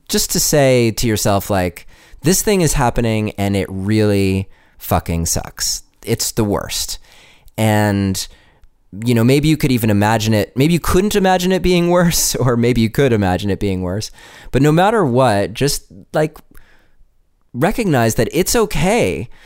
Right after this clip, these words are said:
for everything to not be amazing, for you to be in a stuck moment, in a shitty time.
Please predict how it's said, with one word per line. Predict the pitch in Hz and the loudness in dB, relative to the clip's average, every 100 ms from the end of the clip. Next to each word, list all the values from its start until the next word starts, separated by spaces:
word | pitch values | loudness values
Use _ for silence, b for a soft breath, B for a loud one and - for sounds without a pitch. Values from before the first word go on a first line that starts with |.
| b | b
for | - - 139 131 127 120 117 113 - - - | -14 -6 0 2 4 2 2 0 -4 -14 -6
everything | 113 123 143 131 143 131 127 | -2 0 0 0 0 0 0
to | - | 0
not | 110 110 113 117 117 | 0 2 2 0 0
be | 107 101 | 0 0
amazing, | - 101 101 92 80 73 143 b b b - | 0 0 2 0 -4 -8 -14 b b b -18
for | - 120 120 | -4 0 2
you | 113 | 2
to | 120 | 2
be | 98 104 127 123 90 - | 0 0 2 2 0 0
in | 110 104 | 0 0
a | |
stuck | 90 - 101 - | 0 -2 -4 -2
moment, | 92 101 87 58 - | -2 0 -2 -6 -8
in | 107 107 | -4 -2
a | 95 90 - | -2 -4 -8
shitty | - - 107 92 90 - | -8 -4 -4 -2 -4 -6
time. | - 87 58 90 151 | -6 -6 -6 -10 -14